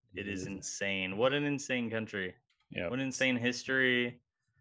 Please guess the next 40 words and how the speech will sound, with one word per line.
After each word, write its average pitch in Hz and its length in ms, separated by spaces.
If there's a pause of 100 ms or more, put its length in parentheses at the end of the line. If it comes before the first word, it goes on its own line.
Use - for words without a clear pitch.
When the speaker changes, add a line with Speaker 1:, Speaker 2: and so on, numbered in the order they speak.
(260)
Speaker 2:
I 120 80
hear 131 160
it's 110 120
a 117 60
lot 110 220
warmer, 110 500 (300)
than, 101 480
uh, 92 180
where 98 200
Iceman 95 480
lives. 90 180
Too 262 140
bad 220 200
he 180 120
couldn't 170 360
be 175 140
here 131 240
Speaker 1:
<laughs> 123 120
Speaker 2:
because, 127 380 (540)
um, 113 420 (580)
he's, 131 280
he's 143 240
on 151 80
the 151 120
road, 139 360
apparently. 110 640 (140)
Um, 110 380
we 131 100
have 139 460
two, 196 380 (1200)
uh, 120 120
friends 151 360
of 143 100
ours 123 400
in 117 180
the 113 80
channel, 110 600 (240)
Ark 143 220
from 190 160
Wiggle. 120 460